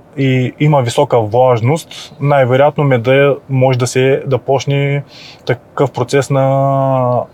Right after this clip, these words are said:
като тип ферментация, такова, почва да ферментира, защото има висока влажност и така, а масово пчелари също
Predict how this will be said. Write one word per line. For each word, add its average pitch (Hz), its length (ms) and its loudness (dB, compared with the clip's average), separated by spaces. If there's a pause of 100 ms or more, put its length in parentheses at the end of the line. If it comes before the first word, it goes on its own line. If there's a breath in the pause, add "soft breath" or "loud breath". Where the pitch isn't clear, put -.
(120)
като 139 240 0
тип 156 260 -4
ферментация, 139 760 0
такова, 127 380 0
почва 135 300 0
да 127 100 0
ферментира, 123 520 0
защото 127 340 -2
има 135 100 2
висока 123 340 0 (540)
влажност 131 960 -2
и 190 460 0
така, 165 200 0 (160)
а - 20 2
масово 156 1160 0 (680)
пчелари 139 460 2
също 147 560 -2